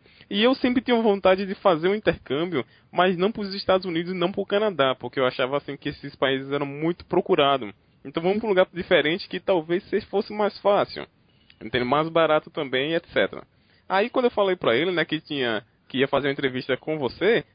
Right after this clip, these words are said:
ele, cara, fez várias perguntas que até depois eu gostaria de falar pra, fazer pra você.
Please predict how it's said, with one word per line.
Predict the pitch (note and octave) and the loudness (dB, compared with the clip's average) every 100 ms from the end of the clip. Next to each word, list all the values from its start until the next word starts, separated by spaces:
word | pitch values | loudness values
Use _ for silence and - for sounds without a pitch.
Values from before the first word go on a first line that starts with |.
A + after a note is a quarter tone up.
| - | -4
ele, | E3+ F#3+ | 0 0
cara, | - G#3 C3+ | 2 2 2
fez | - D#3+ | 0 -2
várias | C3 D#3 F3 | 2 0 0
perguntas | - D#3+ B2+ D3+ E3+ D#3 | -2 -2 -2 -8 -8 -4
que | D#3+ | -2
até | E3 | -2
depois | F3+ F3 D3+ D#3+ | -2 -4 -4 -4
eu | |
gostaria | D3 D3+ D3 C#3+ | -4 -4 -4 -6
de | |
falar | - C3 C#3 | -2 -2 -2
pra, | D#3+ _ _ | -6 _ _
fazer | D#3 C3+ C#3 | -2 0 0
pra | E3+ | -2
você. | F3+ - A2 F2+ | -4 -4 -4 -4